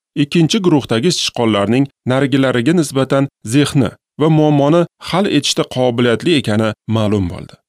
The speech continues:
So'ng bu sichqonlarning miyalari tekshirib ko'rildi. Ikkinchi guruhdagi sichqonlarning miyasi birinchi guruhdagi sichqonlarnikiga qaraganda kattaroq va miya izlari ko'paygani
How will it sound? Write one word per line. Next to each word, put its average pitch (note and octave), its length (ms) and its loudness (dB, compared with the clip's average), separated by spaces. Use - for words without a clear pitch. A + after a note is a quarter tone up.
So'ng B2+ 200 0
bu E3 80 2
sichqonlarning A2 720 -2
miyalari C#3 460 2
tekshirib B2+ 440 -2
ko'rildi. E2+ 320 -6
Ikkinchi A#2 400 -2
guruhdagi G#2+ 540 0
sichqonlarning A#2 680 -2
miyasi D3+ 380 0
birinchi D3 340 0
guruhdagi C#3+ 480 0
sichqonlarnikiga A2 800 -2
qaraganda B2 500 -2
kattaroq C3+ 440 -2
va D#3+ 160 4
miya D3 200 4
izlari B2+ 340 0
ko'paygani B2 640 0